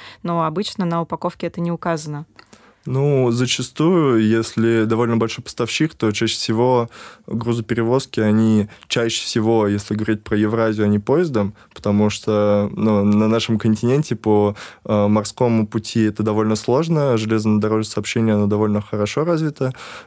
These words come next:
Speaker 2: Вот, самолетом там не так много продукции можно уместить, как на поезде за одну партию.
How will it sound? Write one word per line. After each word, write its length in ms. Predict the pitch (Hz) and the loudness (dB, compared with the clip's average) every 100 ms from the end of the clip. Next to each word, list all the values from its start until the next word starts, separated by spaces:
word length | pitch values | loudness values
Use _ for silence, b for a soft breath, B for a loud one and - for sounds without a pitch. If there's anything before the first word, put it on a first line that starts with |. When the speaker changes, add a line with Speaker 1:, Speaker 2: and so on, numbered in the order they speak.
| - | -2
Speaker 2:
Вот, 260 | 113 110 | 0 0
самолетом 640 | - 110 110 135 156 127 113 | 0 0 2 2 0 -2 0
там 320 | 117 117 117 | 0 0 2
не 120 | 117 | 2
так 200 | 110 120 | 0 -2
много 280 | 120 117 117 | 0 0 0
продукции 460 | - 107 110 - 107 | -2 -2 -2 -2 0
можно 200 | 104 104 | 2 4
уместить, 420 | 104 104 - 127 | 2 0 -6 -6
как 220 | 110 - | -6 -2
на 100 | 107 | -4
поезде 400 | 101 110 110 104 | 0 0 0 -2
за 600 | 95 101 98 98 98 98 | -2 0 0 0 0 -2
одну 200 | 98 104 | 0 -2
партию. 560 | 104 131 - - 107 | 0 -4 -4 -4 -4